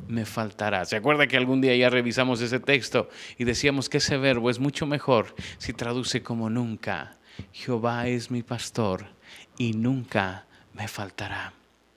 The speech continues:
En la historia se ve claro que la diferencia no es la cárcel,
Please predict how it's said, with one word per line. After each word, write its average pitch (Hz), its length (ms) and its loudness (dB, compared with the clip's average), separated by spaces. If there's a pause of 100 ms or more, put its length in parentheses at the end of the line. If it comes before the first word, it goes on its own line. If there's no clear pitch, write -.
(500)
En 117 160 -2
la 113 60 0
historia 123 520 -2
se - 160 -4
ve 113 120 -2
claro 110 560 -2 (880)
que 131 120 -6
la 123 120 -2
diferencia 127 600 -2
no 127 260 0
es 127 220 -6
la 117 180 -8
cárcel, - 640 -2